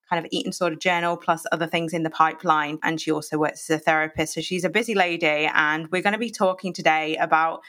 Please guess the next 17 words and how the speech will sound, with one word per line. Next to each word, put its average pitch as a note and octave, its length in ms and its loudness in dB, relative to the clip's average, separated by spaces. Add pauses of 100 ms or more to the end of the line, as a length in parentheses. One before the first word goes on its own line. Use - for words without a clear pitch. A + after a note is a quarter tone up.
(280)
rebuilding B3 560 0
identity F3 1000 0 (380)
after G3+ 260 0
an G3+ 100 2
eating F#3 300 -2
disorder F3 380 0
or G3 180 0
during A3 380 0
recovery, E3+ 500 0
because E3+ 680 -2
I F#3 140 2
know F#3+ 400 0 (120)
from F3 300 -4
myself, E3+ 720 0 (120)
eating A#3 280 0
disorders G3 800 0
are E3 340 4